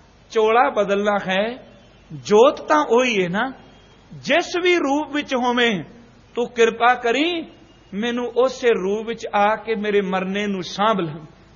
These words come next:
ਪਿਆਰਿਓ, ਸਵਾਮੀ ਦੇ ਦਰ ਤੇ ਕੂਕਰ ਦੀ ਤਰ੍ਹਾਂ ਬਹਿ ਤਾਂ ਸਹੀ, ਦੇ ਗੁਰੂ ਤੇਗ ਬਹਾਦਰ ਰਹਿਮਤਾਂ ਵਰਸਾਂਦੇ। ਗੁਰੂ ਹਰਗੋਬਿੰਦ ਸਾਹਿਬ ਨੇ ਸਿਰ ਤੇ ਹੱਥ ਰੱਖ ਕੇ ਕਿਹਾ, "ਭਾਈ ਮੁਗਲੂ, ਤੇਰੇ ਨਾਲ ਬਚਨ ਕੀਤਾ,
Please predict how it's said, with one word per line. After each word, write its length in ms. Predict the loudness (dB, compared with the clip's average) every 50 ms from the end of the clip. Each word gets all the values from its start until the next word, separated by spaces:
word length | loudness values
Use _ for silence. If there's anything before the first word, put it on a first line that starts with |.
| -12 -6 -2
ਪਿਆਰਿਓ, 380 | 0 2 2 2 2 2 0
ਸਵਾਮੀ 580 | -2 -4 -6 -6 -4 -2 -2 -2 -2 -4 -6 -4
ਦੇ 180 | 0 0 0
ਦਰ 280 | 2 2 0 0 0 -2
ਤੇ 220 | -2 -4 -4 -4
ਕੂਕਰ 520 | -4 -6 -8 -8 -8 -8 -6 -4 -4 -4 -2
ਦੀ 180 | -4 -6 -8
ਤਰ੍ਹਾਂ 300 | -6 -4 -2 0 0 0
ਬਹਿ 280 | 0 0 -2 0 0 -2
ਤਾਂ 180 | -2 -2 -4 -4
ਸਹੀ, 360 | -2 -2 -2 0 0 0 -2 -2 -6 -18 -20 -20 -20 -20 -20 -20 -20 _ -14 -4
ਦੇ 220 | 2 4 4 4
ਗੁਰੂ 340 | 2 0 -6 -6 -6 -6 -6
ਤੇਗ 360 | -2 2 4 4 4 4 2
ਬਹਾਦਰ 400 | 0 0 0 2 0 0 -2 -2
ਰਹਿਮਤਾਂ 540 | 0 2 2 2 2 0 -2 -2 -2 0 0
ਵਰਸਾਂਦੇ। 640 | 0 -2 -2 -2 -2 -2 -2 0 0 -2 -2 -4 -8 -14 -20 -20 -20 -20 _ -20 -20 -20 _ -20 -12
ਗੁਰੂ 300 | -6 -4 -4 -2 -2 -4
ਹਰਗੋਬਿੰਦ 640 | -2 0 2 2 2 0 -2 -2 -2 -2 -2 -2
ਸਾਹਿਬ 320 | -4 -4 0 2 2 2 2 0
ਨੇ 280 | -2 -2 -4 -6 -8 -12 -18 -20 -20 -20 -20 -20 -20 -20 _ -20
ਸਿਰ 340 | -14 -8 -2 2 4 4 2
ਤੇ 220 | 2 0 2 4
ਹੱਥ 240 | 4 4 2 0 0
ਰੱਖ 280 | 0 0 0 0 0 -4
ਕੇ 120 | -6 -6
ਕਿਹਾ, 260 | -4 -2 0 2 2
"ਭਾਈ 380 | 0 0 2 2 2 2 2 0
ਮੁਗਲੂ, 680 | -2 -4 -4 -4 -2 -2 -2 -2 -2 -2 -4 -6 -8 -10 -16 -20 -20 -20 -6 -2
ਤੇਰੇ 200 | 0 2 2 0
ਨਾਲ 200 | 0 -2 -4 -4
ਬਚਨ 400 | -2 -2 -2 -2 -2 -6 -10 -10
ਕੀਤਾ, 640 | -10 -8 -10 -6 -2 0 2 2 2 2 0 -6 -14